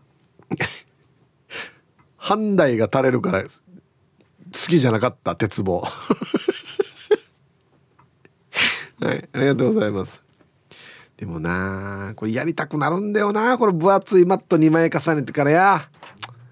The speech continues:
やるなよ。<laughs> えー、ハイタイヒープーさん。品位のある美しさってちょっとした罪よね。エックスエルの女です。はい。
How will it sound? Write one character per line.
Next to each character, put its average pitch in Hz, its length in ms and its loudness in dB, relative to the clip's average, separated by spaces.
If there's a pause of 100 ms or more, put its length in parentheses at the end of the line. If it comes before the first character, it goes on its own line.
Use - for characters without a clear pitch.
(400)
や 139 120 2
る 175 80 2
な 180 100 4
よ。 180 320 4 (380)
<laughs> - 20 -4 (2750)
え 143 300 4
ー、 - 20 4
ハ 165 120 4
イ 190 100 6
タ 185 120 4
イ 175 80 6
ヒ 170 120 8
ー 147 60 2
プ 185 100 4
ー 165 40 6
さ 147 220 4
ん。 139 120 -6 (280)
品 233 320 6
位 208 40 6
の 180 120 8
あ 165 60 4
る 170 80 4
美 170 320 2
し - 40 -2
さ 180 120 2
っ 160 60 -4
て 143 140 0
ち - 120 0
ょ - 20 6
っ 170 60 2
と 175 100 2
し 147 80 -2
た 151 80 2
罪 160 280 4
よ 135 140 4
ね。 113 160 -2 (140)
エ 160 80 2
ッ - 40 -4
ク - 140 -8
ス 165 120 4
エ 147 40 6
ル 139 80 2
の 143 140 2
女 120 180 2
で 98 80 -4
す。 - 180 -16 (460)
は 92 220 -4
い。 92 80 -10